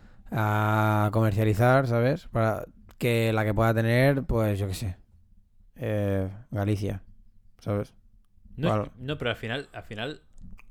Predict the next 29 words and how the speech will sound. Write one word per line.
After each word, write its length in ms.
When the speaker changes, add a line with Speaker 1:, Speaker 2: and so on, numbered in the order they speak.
Speaker 2:
o 20
sea, 140
entiendo 420
que 60
los 140
estados, 640
eh, 240
auton-, 720
o 60
sea, 160
los 120
estados 280
federales, 460
al 80
final 160
tienen 180
que 80
pagar 340
X 380
impuestos 640
y 100
X 480
al, 460
al 120
gobierno 680
central, 400
por 80
así 60
decirlo. 420